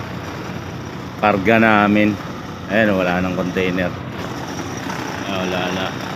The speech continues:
Saglit lang kasi dito sa ano, sa C Y dito sa Canlubang. Pag wala masyadong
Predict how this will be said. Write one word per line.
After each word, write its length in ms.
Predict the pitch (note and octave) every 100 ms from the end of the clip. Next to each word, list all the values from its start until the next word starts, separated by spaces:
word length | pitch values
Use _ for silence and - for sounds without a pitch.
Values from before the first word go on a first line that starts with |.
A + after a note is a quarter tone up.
| - - - - - - - - - - - - A#2
Saglit 320 | A#2+ C3+ C#3
lang 160 | D3
kasi 200 | C#3 C#3 C#3 C#3 C#3 C3 B2+ C3
dito 320 | A#2 B2+ A#2+ B2+
sa 240 | B2+ A#2+
ano, 160 | A#2+ A#2+ - - - - - - - - - - -
sa 420 | - A2+ A#2 A#2
C 320 | A2+ B2 A#2+
Y 240 | A#2 A#2+ A2+
dito 320 | A#2+ A#2 B2+
sa 160 | A#2 A#2 A2 G#2+ G#2+ G#2 G2+
Canlubang. 640 | G2 G#2+ G#2+ G#2 G2+ G#2 G2 - - - - - - - - - - - - - - - - - - -
Pag 80 | G2+
wala 240 | G2 A2 A2
masyadong 560 | A2 G#2+ A#2 A2 A2